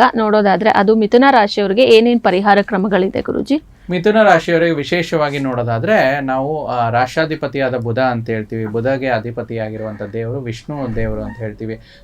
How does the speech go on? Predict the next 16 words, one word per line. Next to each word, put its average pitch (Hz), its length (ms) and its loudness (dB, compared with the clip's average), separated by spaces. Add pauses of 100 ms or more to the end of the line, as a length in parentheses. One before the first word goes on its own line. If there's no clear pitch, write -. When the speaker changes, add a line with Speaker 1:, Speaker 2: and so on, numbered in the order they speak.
Speaker 2:
So 190 120 0
ವಿಷ್ಣುವಿನ 185 440 -4
ದೇವಸ್ಥಾನಕ್ಕೆ 127 760 -2
ಪ್ರತಿ 120 300 -4
ಬುಧವಾರ, 131 400 -2
ಬುಧವಾರ 113 380 -4
ಹೋಗುವಂಥದ್ದು, 107 680 -4
ಎಲ್ಲಾ 123 260 -2
ಕಡೆ 139 200 -4
ವಿಷ್ಣು 120 280 -8
ದೇವಸ್ಥಾನ 113 440 -6
ನಿಮ್ಗೆ 110 200 -10
ಸಿಕ್ಕಿಲ್ಲ 113 400 -8
ಅಂದ್ರೆ 107 260 -6
ವಿಷ್ಣುವಿನ 120 400 -8
ಸ್ವರೂಪವಾದ, 113 560 -4